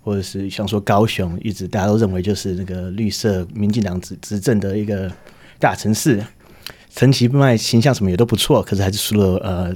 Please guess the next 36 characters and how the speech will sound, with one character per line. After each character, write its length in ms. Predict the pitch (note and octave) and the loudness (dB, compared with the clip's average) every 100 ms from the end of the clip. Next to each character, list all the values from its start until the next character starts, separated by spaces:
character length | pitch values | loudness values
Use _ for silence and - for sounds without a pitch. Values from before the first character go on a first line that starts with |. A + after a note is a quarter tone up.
| A3+ | -8
我 80 | G3 | -6
们 160 | F#2+ | -2
那 100 | A2 | 0
时 100 | G2 | 0
候 120 | G2+ | 0
大 160 | G2+ A2+ | 0 -2
家 80 | G2 | 0
都 100 | G2 | 0
说 160 | - | 0
的 80 | G2 | -2
韩 240 | - G2+ A#2 | 0 0 0
朝 260 | - F#2 | 0 -2
嘛， 120 | F#2+ | -2
韩-， 320 | F2 - F#2+ G#2 | -2 -4 -2 -2
韩 200 | - G2+ | 0 0
国 220 | F#2+ F#2+ | 0 -2
瑜。 160 | F2+ - - - - - - - - - | -4 -10 -20 -20 -20 -20 -20 -20 -14 0
那 140 | A#3+ | 6
我 80 | D#3 | 6
是 100 | G3 | 6
觉 240 | F3+ D#3 | 4 6
得 320 | E3+ D#3+ C#3+ C#3+ | 6 6 6 6
有 160 | C3 | 4
一 60 | D3+ | 4
部 140 | F3+ | 4
分 180 | F3 D#3 | 2 4
就 100 | D3 | 2
是 600 | - C#3+ B2 A2+ G#2+ G2+ - | 2 2 4 6 4 2 -6
台 240 | - B2+ | -6 2
湾 180 | E3 F#3 | 4 4
政 160 | F3 F3 | 6 4
治， 140 | E3 | 4
虽 100 | - | 4
然 160 | E3+ F3 | 2 2
这 160 | F3 | 2
个， 160 | G3 | 2